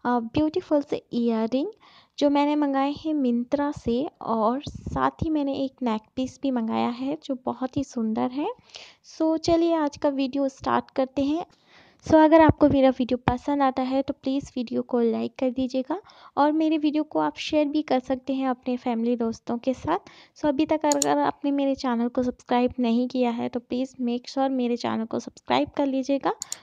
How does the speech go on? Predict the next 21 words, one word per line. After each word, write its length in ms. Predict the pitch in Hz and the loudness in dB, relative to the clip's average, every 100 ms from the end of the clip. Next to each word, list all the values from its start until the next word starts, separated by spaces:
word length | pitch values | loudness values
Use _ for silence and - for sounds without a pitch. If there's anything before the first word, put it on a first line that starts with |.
| - | -8
उसके 220 | 285 - | -6 -4
बाद 220 | 302 302 302 | -2 -2 -2
छोटू 340 | - 302 294 302 | 0 0 0 -2
सा 200 | - 294 | -2 -2
बेल 300 | 254 247 254 | 0 2 2
आइकन 340 | 247 269 277 | 0 0 0
भी 120 | 277 | 0
है 140 | 269 269 | 0 -2
जिससे 320 | 262 - 262 | -4 -2 -2
आपको 300 | 233 - 254 | -2 -4 -6
क्लिक 360 | 254 262 254 - | -2 -4 -4 -4
करना 220 | 262 269 | -2 -2
है, 140 | 294 | -2
जिससे 240 | 370 339 269 | -6 -4 -4
आपको 220 | 254 254 | -2 -2
मेरी 380 | 254 269 - 254 | -2 -2 -4 -4
लेटेस्ट 380 | 254 302 - | -4 -8 -6
वीडियो 240 | 233 220 226 | -8 -4 -4
देखने 380 | 226 226 - 233 | -4 -6 -8 -6
को 140 | 233 | -4
मिलेगी। 400 | 226 220 233 | -2 -2 -2